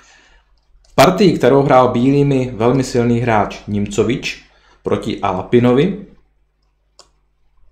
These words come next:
sehrála francouzská obrana, kterou, eh, černý nezahrál úplně dobře. A už tady ztratil nějaký čas.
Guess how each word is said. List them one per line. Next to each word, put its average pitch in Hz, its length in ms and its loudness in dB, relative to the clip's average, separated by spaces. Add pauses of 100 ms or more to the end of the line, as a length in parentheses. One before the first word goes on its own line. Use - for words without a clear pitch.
(480)
sehrála 143 460 2
francouzská 120 600 -2
obrana, 107 600 0 (440)
kterou, 151 760 4
eh, 101 220 -4
černý 123 360 0
nezahrál 123 500 0
úplně 120 360 -4
dobře. 123 520 -2 (3000)
A 110 100 0
už 156 280 0
tady 139 420 0
ztratil 127 680 0
nějaký 113 520 -4
čas. - 560 -6